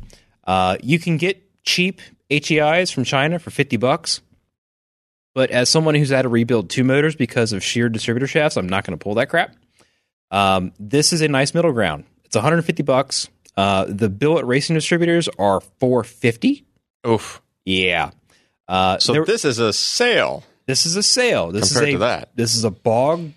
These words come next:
Speaker 1: standard G M H E I distributor, which will use, they can use on any motor. It's pretty billet. Everything's new.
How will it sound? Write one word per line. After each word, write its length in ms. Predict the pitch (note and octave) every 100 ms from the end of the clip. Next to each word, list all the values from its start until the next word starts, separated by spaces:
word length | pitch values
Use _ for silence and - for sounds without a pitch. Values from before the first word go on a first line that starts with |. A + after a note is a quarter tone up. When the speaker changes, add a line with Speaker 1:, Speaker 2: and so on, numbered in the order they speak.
| _ _
Speaker 1:
standard 880 | - - C3+ C3+ C3+ C3 C3 A#2+
G 300 | - B2 C#3
M 360 | C3 B2 B2+ B2
H 280 | G#2 A2+ B2+
E 40 |
I 100 | B2+
distributor, 500 | C3+ - A#2+ A2 A2
which 120 | G#2 F#2
will 80 |
use, 320 | F2+ G#2 A2+ -
they 200 | G2+ G2
can 100 | F#2
use 120 | G#2
on 120 | F2+ -
any 200 | G#2+ C#3
motor. 440 | C#3+ A#2 A#2 A2+ A2+ - _ _ _ _
It's 260 | A2 G#2+ -
pretty 500 | - - C3 C3+ D3+
billet. 640 | B2+ C3+ C3 C3+ C3 - _ _ _ _ _ _ _ -
Everything's 540 | A#2 B2+ D3+ D3+ D3
new. 520 | D3 C#3 C3+ C3+ C3